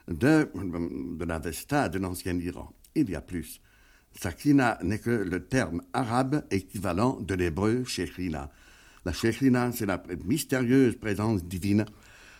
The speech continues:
dans le Saint des Saints du Temple. Il y a donc là un parallélisme t-, étonnant. D'une part, la Shekhina, présence divine dans le sanctuaire, dans le Saint des Saints du Temple,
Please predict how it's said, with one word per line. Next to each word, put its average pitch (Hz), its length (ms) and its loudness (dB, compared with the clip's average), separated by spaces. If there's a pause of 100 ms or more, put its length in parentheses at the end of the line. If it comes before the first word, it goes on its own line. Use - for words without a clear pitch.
(100)
dans 101 220 2
le 101 120 2
Saint 107 260 2
des 101 140 0
Saints 107 280 0
du 87 160 -4
Temple. 76 460 -4 (500)
Il 101 80 2
y 135 60 4
a 139 80 4
donc 135 200 0
là 135 400 2
un 85 80 -4
parallélisme 113 920 0
t-, - 180 -12 (480)
étonnant. 90 480 -2 (480)
D'une 104 160 2
part, 104 220 2
la 98 80 0
Shekhina, 113 480 0
présence 143 800 0
divine 101 720 0 (300)
dans 90 300 -4
le 92 160 -2
sanctuaire, 110 840 -2
dans 80 100 -6
le 87 120 -6
Saint 92 240 -4
des 87 140 -4
Saints 87 240 -4
du 78 140 -10
Temple, 131 380 -4